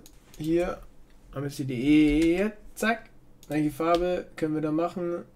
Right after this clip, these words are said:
Zack. Ähm, weil ich einfach der Meinung bin, dass Haching keinen guten Kader hat diese Saison.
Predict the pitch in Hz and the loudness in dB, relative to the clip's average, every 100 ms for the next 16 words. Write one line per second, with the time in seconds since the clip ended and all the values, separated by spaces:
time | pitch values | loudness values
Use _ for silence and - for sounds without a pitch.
0 | - - - - _ _ - 170 - - | -20 -20 -20 -20 _ _ -4 -2 -2 -6
1 | - - _ _ _ - - - - - | -20 -20 _ _ _ -20 -20 -20 -14 -8
2 | - - - 151 156 143 156 214 220 170 | -8 -8 -2 2 2 4 4 6 6 4
3 | 185 180 143 147 165 160 139 151 151 135 | 2 2 2 4 6 4 4 4 4 0
4 | - 160 165 165 165 165 165 - 143 156 | -2 -4 4 6 8 6 2 0 2 4
5 | 160 160 160 160 160 147 135 - 151 151 | 4 2 2 0 0 -4 -6 -2 2 4
6 | 147 151 - - 156 156 143 165 202 | 2 -2 -4 -2 0 0 2 2 2